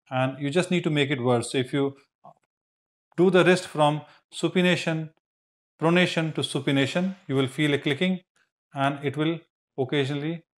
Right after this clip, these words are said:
mostly it will, uh, sublux. If not, then do just ulnar deviation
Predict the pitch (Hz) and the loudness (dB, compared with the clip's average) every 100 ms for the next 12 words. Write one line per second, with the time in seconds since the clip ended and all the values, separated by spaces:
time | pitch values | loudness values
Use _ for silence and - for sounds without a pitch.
0 | _ _ - 147 165 - 180 151 151 147 | _ _ -10 -2 0 4 4 4 2 2
1 | 139 131 127 127 - 135 123 110 - - | 4 4 4 0 0 0 2 0 -4 -20
2 | _ 196 196 202 190 185 190 - - _ | _ 2 2 4 6 6 2 -12 -20 _
3 | - 135 151 160 - _ _ _ _ _ | -8 0 0 0 -6 _ _ _ _ _
4 | _ - 196 208 185 - 160 160 180 165 | _ 0 4 6 6 4 4 4 4 4
5 | 151 147 135 160 165 | 4 2 0 -2 -6